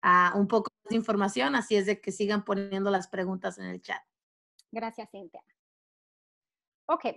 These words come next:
Speaker 2: ahora vamos a hablar un poco acerca de la, la declaración de impuestos, ya que es muy importante saber qué se tiene que, qué información tienen que saber para poder declarar estos impuestos.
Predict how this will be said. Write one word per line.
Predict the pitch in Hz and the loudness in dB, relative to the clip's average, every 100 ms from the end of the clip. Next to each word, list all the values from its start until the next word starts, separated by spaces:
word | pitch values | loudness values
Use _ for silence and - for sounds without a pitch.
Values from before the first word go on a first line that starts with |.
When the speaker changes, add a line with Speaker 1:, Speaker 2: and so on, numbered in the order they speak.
| - _ | -12 _
Speaker 2:
ahora | 294 359 539 | 0 0 2
vamos | 466 453 466 | 0 0 0
a | |
hablar | 339 320 | 0 2
un | 330 | 2
poco | 320 262 269 | 2 0 2
acerca | 277 277 240 226 254 | 0 0 -4 -2 -2
de | 233 | -2
la, | 208 - | -6 -4
la | 214 214 | -4 -4
declaración | 220 220 208 214 262 254 | -4 -6 -6 -8 -6 -4
de | 277 | 0
impuestos, | 277 277 233 226 - 208 | 0 0 0 -2 -10 -4
ya | 262 285 | -2 -2
que | 359 330 | 0 0
es | 320 - _ _ | -2 -8 _ _
muy | 269 320 370 | 0 2 2
importante | 415 415 370 - 247 254 | -2 -2 -2 -4 -4 -6
saber | 254 220 220 233 233 | -6 -4 -2 -2 -2
qué | 302 | -6
se | 320 392 | -2 -4
tiene | 392 320 311 311 320 | -2 0 2 2 0
que, | 311 233 226 233 _ - | 0 0 0 -4 _ 0
qué | |
información | 294 320 370 311 302 294 269 277 | 2 4 2 2 0 -4 -2 -2
tienen | 277 247 254 | -4 -4 -4
que | 262 233 | -4 -4
saber | 226 214 370 359 285 | -4 0 2 2 0
para | 269 226 - | 0 0 -2
poder | 226 220 233 | -4 -2 -2
declarar | 247 254 240 214 | -4 -2 -2 -2
estos | 226 - 214 | -6 -10 -14
impuestos. | 202 196 214 214 - - - | -12 -8 -6 -6 -10 -18 -18